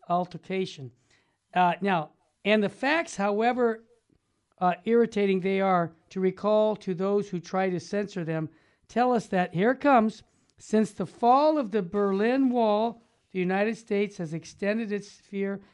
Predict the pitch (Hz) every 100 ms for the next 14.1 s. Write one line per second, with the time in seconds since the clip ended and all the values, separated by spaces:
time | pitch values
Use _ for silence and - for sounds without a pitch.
0 | _ 170 165 175 196 226 233 240 240 -
1 | - 165 180 220 233 233 254 226 214 196
2 | 202 196 190 _ _ _ - 185 185 180
3 | 165 - 196 220 247 262 - 214 214 214
4 | 208 202 - 202 170 - 226 - 302 -
5 | 285 220 139 139 - _ _ _ 180 -
6 | _ _ _ _ 220 220 208 170 165 220
7 | 233 240 226 220 214 208 202 196 208 180
8 | 160 - 202 214 208 190 220 226 - 202
9 | 165 175 175 - _ _ 190 190 190 -
10 | 190 180 185 - 185 180 190 190 180 170
11 | - 196 220 220 233 - _ - 170 156
12 | 156 - 156 185 202 202 214 190 147 202
13 | 202 202 202 - _ - - 202 202 202
14 | 202